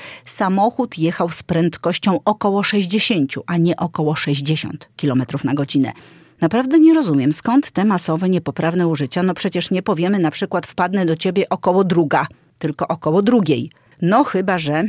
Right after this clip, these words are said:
ten przyimek około pełni w zdaniu rolę partykuły. No bo czasami też się tak zdarza. Partykuła to taka nieodmienna część mowy. No i wtedy pojawi się przed nim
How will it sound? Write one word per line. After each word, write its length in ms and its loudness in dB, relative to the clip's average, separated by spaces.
ten 220 0
przyimek 600 -2
około 480 -4
pełni 460 4
w 60 -4
zdaniu 380 2
rolę 260 0
partykuły. 640 -6
No 160 0
bo 180 -2
czasami 340 0
też 140 -4
się 180 -6
tak 200 -4
zdarza. 320 -4
Partykuła 480 -2
to 100 -4
taka 240 -2
nieodmienna 640 4
część 360 0
mowy. 280 0
No 280 4
i 80 -2
wtedy 340 -2
pojawi 480 -2
się 260 -4
przed 240 -4
nim 240 4